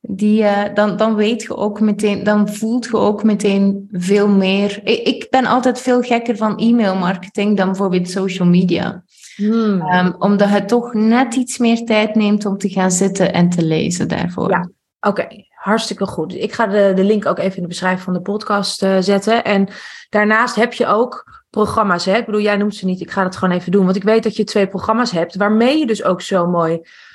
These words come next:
Speaker 2: passief je, je inkomen, ehm,
Speaker 1: Ja.
Speaker 2: kom ik er niet uit. Waarmee je ook je passieve inkomen genereert.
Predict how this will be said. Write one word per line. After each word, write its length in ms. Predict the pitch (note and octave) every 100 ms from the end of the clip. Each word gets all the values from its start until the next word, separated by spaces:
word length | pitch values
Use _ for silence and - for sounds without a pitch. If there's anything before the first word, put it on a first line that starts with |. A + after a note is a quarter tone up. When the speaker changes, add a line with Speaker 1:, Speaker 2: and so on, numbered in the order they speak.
| _ -
Speaker 2:
passief 540 | G#3+ G#3 A3+ F#3+ -
je, 440 | F#3 F3+ F3 E3+ -
je 300 | F3 E3+ E3+
inkomen, 920 | F#3 F3+ F3+ E3 E3 D#3+ D#3+ D#3 F3 -
ehm, 440 | E3 D#3+ D#3+ - D#3+ F3 _ _ _ _ _ _ _ _ _ _ _ _ _ _ _ _ _ _ _ _ - - A#3+
Speaker 1:
Ja. 180 | A#3+ F#3+ - - _ -
Speaker 2:
kom 100 | G#3
ik 60 |
er 60 | A#3+
niet 80 | F#3
uit. 160 | D#3+
Waarmee 280 | G#3+ A#3 D4
je 120 | C#4
ook 100 | B3+
je 100 | B3
passieve 340 | A3+ G#3+ A3+ -
inkomen 460 | G#3 G3+ F#3+ F#3
genereert. 760 | - G#3 F3+ E3+ F3+ C4+ G4